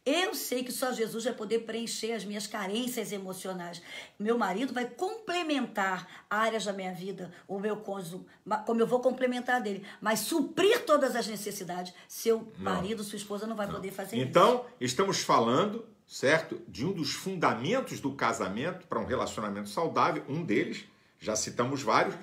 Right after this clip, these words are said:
Speaker 2: que é a intimidade. Primeira Coríntios capítulo sete tá falando que essa intimidade é monogâmica,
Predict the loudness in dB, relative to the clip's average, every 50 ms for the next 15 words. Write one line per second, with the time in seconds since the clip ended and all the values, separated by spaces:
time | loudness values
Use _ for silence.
0 | -14 -18 -14 _ 2 4 4 4 2 -2 -2 -2 0 0 2 2 2 2 0 -4
1 | -8 -12 -20 -20 -20 -20 -8 _ 0 2 4 6 6 6 6 4 4 2 2 0
2 | -4 -4 0 0 0 0 0 -2 -4 -4 -4 -4 0 2 4 4 4 4 2 -2
3 | -8 -12 -14 -20 _ _ _ 6 6 6 6 6 4 4 4 4 2 0 0 0
4 | 2 2 2 0 -2 -2 -2 -2 -2 0 0 2 2 2 0 2 2 2 2 4
5 | 4 4 4 4 2 -2 -2 -4 -6 -6